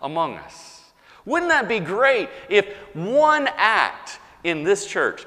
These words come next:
caused other people to go, "Ah, that stirs me up to want to do something good for other people"? That's what the intention of this passage is, to make us remember, to consider how we are to stir up each other,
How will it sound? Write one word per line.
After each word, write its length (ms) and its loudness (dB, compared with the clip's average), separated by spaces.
caused 300 -6
other 260 -2
people 300 -10
to 60 -8
go, 460 -2
"Ah, 340 -10
that 160 -16
stirs 420 -10
me 140 -8
up 160 -8
to 60 -20
want 240 -12
to 80 -14
do 420 -10
something 640 -16
good 300 -8
for 200 -12
other 200 -10
people"? 360 -20
That's 320 -6
what 280 -10
the 120 -10
intention 680 -16
of 100 -20
this 160 -18
passage 540 -8
is, 220 -18
to 100 -12
make 460 -10
us 200 -10
remember, 540 -6
to 80 -10
consider 800 -4
how 480 0
we 260 -2
are 100 0
to 80 -6
stir 640 -4
up 260 -2
each 240 -12
other, 320 -10